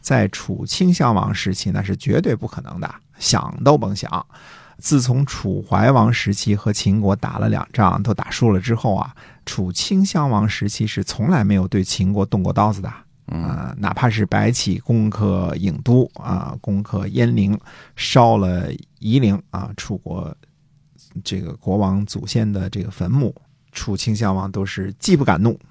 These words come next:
Speaker 1: 也不敢言，
Speaker 2: 嗯。
Speaker 1: <laughs> 哼哼都不敢哼哼。
Speaker 2: 就，就怂了哈。
Speaker 1: <laughs> 怂了，哎。
Speaker 2: 哎，所以这整天打来打去的这个战国时期，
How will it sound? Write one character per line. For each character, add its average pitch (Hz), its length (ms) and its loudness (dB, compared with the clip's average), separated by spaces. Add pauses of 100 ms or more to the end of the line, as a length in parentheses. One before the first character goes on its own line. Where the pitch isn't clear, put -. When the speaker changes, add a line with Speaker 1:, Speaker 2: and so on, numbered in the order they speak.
(280)
Speaker 1:
也 107 180 -2
不 107 80 -4
敢 95 160 -2
言， 67 220 -12 (300)
Speaker 2:
嗯。 76 100 -8 (120)
Speaker 1:
<laughs> 123 120 -4
哼 147 260 -4
哼 127 80 2
都 92 80 0
不 85 80 -10
敢 - 140 -12
哼 - 220 -4
哼。 92 200 -8
Speaker 2:
就， 123 140 -2
就 - 120 -6
怂 92 340 -4
了 - 160 0
哈。 - 100 0
Speaker 1:
<laughs> 82 140 2
怂 98 260 2
了， 98 220 0 (100)
哎。 80 300 -4
Speaker 2:
哎， 69 60 -6
所 - 180 -4
以 113 120 -4
这 127 160 -2 (240)
整 78 220 -4
天 127 320 0
打 131 180 -4
来 95 140 -4
打 65 160 -2
去 - 180 -8
的 85 120 -4
这 95 80 -10
个 95 80 -8
战 92 160 0
国 82 100 -4
时 - 180 -8
期， 98 280 -6